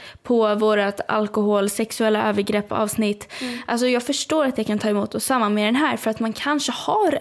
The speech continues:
Speaker 1: riktigt traumatis-, alltså, man kanske, så här, traumatiska upplevelser med mobbing.
Speaker 2: Mm.
Speaker 1: Så jag är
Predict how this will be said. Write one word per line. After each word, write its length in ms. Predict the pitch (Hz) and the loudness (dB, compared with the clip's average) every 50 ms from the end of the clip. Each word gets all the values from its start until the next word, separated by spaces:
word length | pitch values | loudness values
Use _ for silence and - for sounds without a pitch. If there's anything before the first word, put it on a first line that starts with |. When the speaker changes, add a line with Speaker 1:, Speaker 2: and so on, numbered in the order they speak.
| - - | -2 -2
Speaker 1:
riktigt 340 | 262 311 302 - - 247 247 - | -2 -2 -2 -4 -6 -8 -6 -4
traumatis-, 480 | - 269 262 254 254 254 - - - - | -2 0 0 0 -2 -4 -8 -12 -8 -6
alltså, 260 | - 262 - 269 254 - | -4 -2 0 0 0 2
man 220 | - 285 285 285 285 | 2 0 0 0 0
kanske, 300 | 294 320 302 - - - - - - - _ - | 0 -2 -2 -2 -4 -6 -8 -10 -20 -20 _ -8
så 140 | - - 277 | -4 -2 -2
här, 60 | 240 240 | -2 -2
traumatiska 800 | 240 - 277 269 269 311 349 370 339 349 - 254 254 - - - | -2 0 0 2 4 4 4 2 2 0 -2 -2 -2 0 -2 0
upplevelser 580 | 240 240 - - 247 233 226 226 220 220 208 | 0 -2 -2 -2 -2 0 0 0 0 0 0
med 220 | 208 208 208 214 233 | 2 2 2 2 2
mobbing. 440 | 285 320 311 - 202 - - - - - | 2 2 2 0 -4 -6 -6 -8 -8 -8
Speaker 2:
Mm. 140 | 233 214 - - - - - - - - | -8 -6 -8 -10 -14 -18 -18 -20 -18 -14
Speaker 1:
Så 440 | - - - 269 269 262 254 247 - - - - - _ _ _ _ _ _ _ _ _ _ _ _ - - _ _ _ _ _ _ _ _ _ _ _ _ _ _ | -10 -4 0 2 2 2 2 2 0 -4 -8 -14 -20 _ _ _ _ _ _ _ _ _ _ _ _ -20 -20 _ _ _ _ _ _ _ _ _ _ _ _ _ _
jag 760 | - - 226 262 262 262 262 262 262 262 262 240 240 269 - - - _ _ _ _ _ _ _ _ | -10 -4 -2 0 2 2 2 2 2 2 0 0 -2 -4 -6 -8 -12 _ _ _ _ _ _ _ _
är 480 | - 254 247 240 226 214 208 208 - | -4 -2 0 2 2 2 0 0 -2